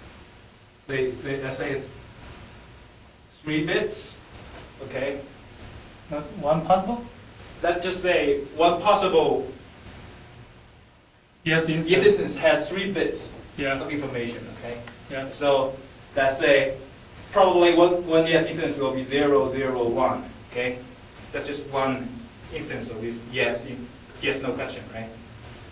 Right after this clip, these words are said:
Speaker 2: I know what you mean.
Speaker 1: And now, if you take two to the power three, you have all the possible combinations of, see what I mean? You, you have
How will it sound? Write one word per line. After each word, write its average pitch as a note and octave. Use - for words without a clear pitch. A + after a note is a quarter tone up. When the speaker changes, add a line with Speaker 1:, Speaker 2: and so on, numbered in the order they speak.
Speaker 2:
I D3
know D3
what C#3+
you C#3+
mean. C3+
Speaker 1:
And D#3+
now, E3
if F3
you E3+
take -
two F#3+
to F3
the D#3
power D#3
three, C#3
you C#3+
have C#3
all F#3
the E3
possible A#2+
combinations B2
of, A2
see B2
what A#2+
I -
mean? C3
You, F#3
you -
have B2+